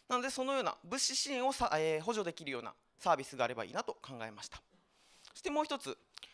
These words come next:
皆さんご存知かと思いますが、Twitterとかで被災地いらなかったものリストとかいうハッシュタグができるぐらいに、本当はこういうものが求められているんだけど、なんかいらない、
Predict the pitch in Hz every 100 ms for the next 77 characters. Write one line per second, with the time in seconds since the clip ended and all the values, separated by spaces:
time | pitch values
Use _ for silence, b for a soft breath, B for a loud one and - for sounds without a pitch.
0 | B 220 339 220 - 147 180 294 247 185
1 | 170 147 143 - 156 127 - - 226 -
2 | 285 269 175 131 - 180 277 254 - 147
3 | 170 214 214 220 - 202 196 208 - 131
4 | - 123 - 143 214 185 135 123 123 156
5 | 117 117 120 160 92 B B B 285 302
6 | 294 285 285 277 269 277 277 175 151 196
7 | 208 220 190 131 143 180 143 - 175 247
8 | - - B B 240 240 170 185 208 202
9 | 196